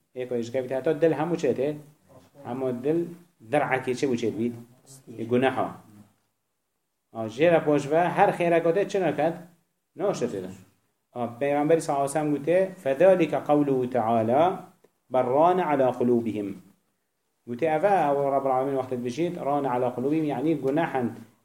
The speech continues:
دل مروي ده چرا كان؟ ده همه جرن. هكذا مروي هر جناح كرن من يوم بل كيف حالة سر مروي هادي. هم كي مروي هذا جناح وكت، هذا جناح وكت، هذا جناح وكت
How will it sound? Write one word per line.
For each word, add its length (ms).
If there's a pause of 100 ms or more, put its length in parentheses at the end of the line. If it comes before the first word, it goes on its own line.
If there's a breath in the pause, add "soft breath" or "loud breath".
(120)
دل 180
مروي 180
ده 100
چرا 240
كان؟ 240 (480)
ده 140
همه 160
جرن. 260
هكذا 220
مروي 180
هر 140
جناح 340
كرن 200
من 160
يوم 200
بل 120
كيف 320
حالة 320
سر 220
مروي 280
هادي. 240 (520)
هم 180
كي 120
مروي 120
هذا 240
جناح 260
وكت، 300
هذا 160
جناح 280
وكت، 240 (400)
هذا 200
جناح 240
وكت 240